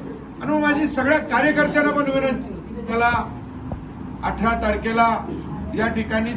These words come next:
छत्रपती उदयन महाराजांचा अर्ज भरायला ताकद लावायची. उद्याची ताकद म्हणजे आपला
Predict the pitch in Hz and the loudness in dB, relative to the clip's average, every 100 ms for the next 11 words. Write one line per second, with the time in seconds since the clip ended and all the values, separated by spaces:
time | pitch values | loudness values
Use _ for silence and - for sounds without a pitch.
0 | 208 208 214 214 208 233 214 214 220 208 | -4 -2 -2 -2 -2 -2 0 0 2 2
1 | 202 208 208 214 220 220 208 - - - | 4 2 2 0 2 2 2 -2 -8 -10
2 | - - 202 208 220 202 - - - - | -6 0 0 2 2 2 -2 -8 -10 -8
3 | - 160 196 220 220 214 - - 214 214 | -6 -2 2 2 4 2 0 -4 -2 0
4 | 220 220 220 247 240 - - - - - | 2 2 0 0 -2 -6 -10 -10 -8 -6
5 | 190 226 226 240 247 262 220 262 269 - | 0 2 2 0 2 2 4 4 2 0
6 | - - - - - 185 214 247 285 285 | -8 -10 -10 -10 -8 -2 2 4 4 2
7 | - 208 190 254 | -2 -6 0 2